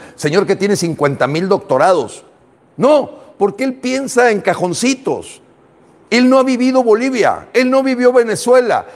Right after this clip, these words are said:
él no sabe lo que pasó en Ecuador. O lo ve de lejos porque tiene que ayudarle a la campaña política de tal o cual político, o porque tiene que enchufarse para seguirle vendiendo cosas al gobierno,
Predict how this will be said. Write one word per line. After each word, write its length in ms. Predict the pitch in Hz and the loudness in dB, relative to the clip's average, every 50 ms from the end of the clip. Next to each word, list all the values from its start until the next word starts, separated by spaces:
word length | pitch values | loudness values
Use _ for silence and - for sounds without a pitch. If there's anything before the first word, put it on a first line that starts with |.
| - | -6
él 160 | - 240 254 | -4 -2 -2
no 100 | 262 262 | -2 -4
sabe 300 | 226 - - 254 247 247 | -4 -2 -2 -2 0 0
lo 100 | 247 233 | -2 -2
que 140 | - - 196 | -2 -2 -4
pasó 260 | - 196 185 - 233 | -2 -2 -2 0 0
en 100 | 233 240 | 0 2
Ecuador. 680 | 240 226 - 185 185 185 196 226 247 226 180 - - - - - - _ _ _ _ _ _ _ _ _ _ _ _ - 175 | 0 0 0 0 2 2 4 4 4 2 0 -2 -8 -16 -20 -20 -20 _ _ _ _ _ _ _ _ _ _ _ _ -4 -2
O 40 | 180 | 0
lo 100 | 185 185 | 2 2
ve 100 | 226 254 | 2 4
de 120 | 262 247 | 2 2
lejos 480 | 233 262 285 269 - - 214 196 - - | 2 2 2 2 0 0 -2 -2 -2 -4
porque 240 | 180 165 127 185 | -8 -8 -6 -6
tiene 280 | - - 233 247 247 247 | -6 -6 -6 -8 -8 -8
que 140 | - 233 233 | -6 -6 -6
ayudarle 500 | 226 226 202 196 160 185 196 208 220 220 | -6 -6 -8 -8 -6 -6 -6 -6 -4 -4
a 60 | 208 | -2
la 160 | 190 170 156 | -2 -2 -2
campaña 500 | - 135 127 127 - 165 190 208 208 208 | -2 -4 -6 -4 -4 -2 -2 -2 -2 -2
política 520 | - 139 131 143 190 - - - - 165 147 | -2 -2 -2 -2 -4 -6 -6 -4 0 0 0
de 100 | 131 - | 0 0
tal 200 | - 170 175 190 | 0 0 0 0
o 100 | 180 - | 0 0
cual 180 | 180 185 - | -2 -4 -2
político, 880 | - 180 139 120 143 190 208 - - 214 202 - 185 196 202 202 - - - - - - - | -4 -4 -2 -2 -4 -4 -4 -6 -6 -8 -6 -2 0 2 2 2 0 -4 -10 -20 -18 -10 -6
o 140 | 147 143 | -6 -4
porque 280 | - 143 147 151 - 135 | -2 -2 -2 -2 -2 -4
tiene 260 | - - 170 180 185 - | 0 0 0 0 0 0
que 80 | 180 | -2
enchufarse 560 | 180 185 - 185 156 - - - 156 139 180 | -4 -2 -2 -4 -4 -2 -2 -2 -2 -2 -6
para 200 | - - 147 139 | -4 -2 -2 -2
seguirle 340 | 117 - 127 127 156 160 170 | -2 -4 -6 -6 -4 -2 -2
vendiendo 420 | 147 143 135 139 160 160 160 147 - | -2 0 0 -2 -2 0 0 -2 0
cosas 280 | 151 135 165 156 - | -2 -2 -2 -2 0
al 120 | 139 127 117 | 0 -2 -2
gobierno, 800 | 120 120 117 135 156 185 208 214 202 208 208 208 208 208 202 | -2 -4 -2 0 2 2 2 2 0 0 0 0 0 0 -2